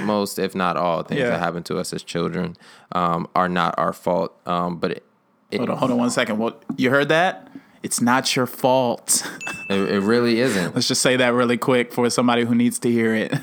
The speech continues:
Speaker 2: <laughs>
Speaker 1: It's not your fucking fault.
Speaker 2: But go ahead,
Speaker 1: Um,
Speaker 2: sorry. <laughs>
Speaker 1: and, yeah, we wanna learn from it. Um,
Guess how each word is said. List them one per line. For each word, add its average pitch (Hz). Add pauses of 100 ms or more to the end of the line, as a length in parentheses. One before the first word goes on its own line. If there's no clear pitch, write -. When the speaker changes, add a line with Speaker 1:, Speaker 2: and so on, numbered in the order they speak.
(140)
Speaker 2:
<laughs> -
Speaker 1:
It's 95
not 87 (240)
your 92
fucking - (220)
fault. - (260)
Speaker 2:
But 131
go 127
ahead, -
Speaker 1:
Um, 85
Speaker 2:
sorry. 95
<laughs> -
Speaker 1:
and, 90 (100)
yeah, 117
we 95
wanna 98
learn 127
from 90
it. 87
Um, 90